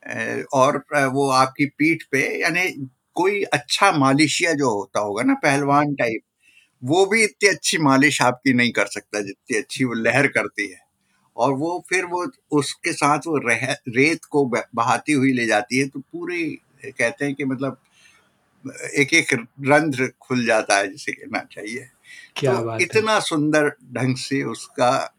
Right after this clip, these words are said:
Speaker 1: अ, मजा होता है, यानी उस समुद्र को, अ, महसूस करने का कि आपको एक मालिशिये की तरह वो आपकी मालिश कर देता है। तो ऐसा बहुत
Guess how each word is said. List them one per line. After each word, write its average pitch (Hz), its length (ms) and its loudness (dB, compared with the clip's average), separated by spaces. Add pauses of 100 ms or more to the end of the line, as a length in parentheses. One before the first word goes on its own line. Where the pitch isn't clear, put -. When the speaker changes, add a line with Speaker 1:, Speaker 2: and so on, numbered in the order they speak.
Speaker 1:
अ, 110 240 0
मजा 120 300 -2
होता 95 420 0
है, 95 240 -4 (640)
यानी 127 240 0
उस 135 300 -2 (1200)
समुद्र 135 340 2
को, 135 460 0 (440)
अ, 110 300 0
महसूस 131 480 2
करने 107 420 -2
का 98 240 0
कि 107 340 -10 (180)
आपको - 800 -2
एक 139 180 2
मालिशिये 139 680 4
की 165 100 -10
तरह 131 300 2
वो 127 240 -2
आपकी 110 360 0
मालिश 101 360 -2
कर 101 120 -6
देता 85 360 -10
है। 87 60 -10 (800)
तो - 280 -8 (420)
ऐसा 269 320 4
बहुत 247 440 -2